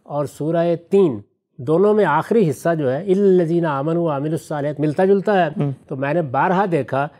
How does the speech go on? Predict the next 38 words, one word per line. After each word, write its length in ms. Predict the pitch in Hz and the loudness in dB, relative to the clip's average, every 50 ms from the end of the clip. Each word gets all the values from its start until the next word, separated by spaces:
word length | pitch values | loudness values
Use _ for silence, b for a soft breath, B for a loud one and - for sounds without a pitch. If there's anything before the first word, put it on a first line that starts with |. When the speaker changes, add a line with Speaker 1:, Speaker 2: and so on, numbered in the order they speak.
| b b - | b b -6
Speaker 1:
कि 60 | 151 | -4
लोग 220 | 143 156 170 165 | 0 0 0 0
उसको 220 | 170 - - - 165 | -2 -4 -4 -4 -4
मिला 320 | 151 135 131 135 147 170 175 | -2 0 0 2 2 0 0
के 160 | 156 190 190 | 0 -2 -2
उधर 260 | 202 190 170 156 185 156 | -2 -2 0 0 0 0
से 160 | - - 151 | 0 -2 -2
इधर 160 | 139 143 185 | -2 -2 -2
कर 160 | 165 - 180 165 | -2 -2 -2 -2
देते 260 | 165 185 170 170 190 | -2 -2 -2 0 -2
हैं, 80 | 185 175 | -2 0
इधर 160 | 156 147 151 | 0 -2 -4
से 120 | 123 - 123 | -4 -6 -8
उधर 160 | 117 117 123 | -8 -8 -8
कर 180 | - 143 135 127 | -8 -10 -10 -8
देते 260 | 139 135 123 - 139 | -8 -10 -10 -10 -10
हैं। 120 | 127 131 135 - _ _ _ _ _ _ _ - | -10 -10 -12 -16 _ _ _ _ _ _ _ -10
तो 80 | 160 151 | -8 -6
ये 340 | 147 147 180 185 190 190 190 | -2 2 2 4 4 2 2
जो 140 | 175 165 147 | 0 -2 -4
सहव 360 | - - - 254 240 240 269 | -2 -2 0 0 2 2 2
व 40 | 262 208 | 2 2
निस्यान 500 | 165 135 - - 135 113 117 147 180 170 | 0 -2 -4 -6 -6 -4 -2 -2 -2 -2
है, 260 | 117 107 110 147 202 - b b b b b b | -4 -4 -6 -8 -10 -12 b b b b b b
उसकी 320 | - 185 - - - 202 156 | -8 -8 -8 -6 -4 -4 -2
नफ़ी 280 | 143 175 170 - 220 | 0 -2 -2 -2 0
नहीं 160 | 202 214 214 196 | 2 2 2 2
की 140 | - 127 104 | 0 -6 -10
जा 120 | 104 101 95 | -10 -12 -14
सकती, 400 | - - 107 _ _ - 123 - _ - | -16 -18 -20 _ _ -20 -20 -20 _ -14
ना 120 | 117 127 | -12 -12
उस 280 | - - - - - - | -12 -12 -12 -8 -4 -2
वक्त 160 | 196 180 185 - | -2 -2 0 -2
की 100 | 196 190 | 0 2
जा 140 | 190 185 180 | 2 2 2
सकती 360 | 180 202 180 185 - - 208 | 0 -2 -4 -6 -6 -10 -10
थी, 180 | 180 - 202 208 208 - b b b b b b - | -8 -8 -10 -10 -10 -14 b b b b b b -14
ना 100 | 135 | -12